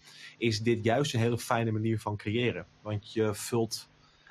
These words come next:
eigenlijk een beetje op de ouderwetse Elder Scrolls manier een lijstje aan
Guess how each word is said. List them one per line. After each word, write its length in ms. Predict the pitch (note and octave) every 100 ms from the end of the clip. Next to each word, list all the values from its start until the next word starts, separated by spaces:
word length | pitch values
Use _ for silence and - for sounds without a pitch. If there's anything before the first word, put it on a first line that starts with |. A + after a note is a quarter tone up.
| -
eigenlijk 280 | C3 B2+ C#3
een 180 | C3
beetje 180 | C3 B2+
op 80 | A#2
de 80 | A#2+
ouderwetse 400 | C3 B2 A#2 C3+
Elder 280 | A2+ C#3+ B2+
Scrolls 360 | - A2+ A2
manier 340 | A#2 G#2+ G#2+ G#2
een 140 | G2+
lijstje 420 | G#2+ G#2+ G#2 -
aan 460 | F2+ G#2 G2+ G2+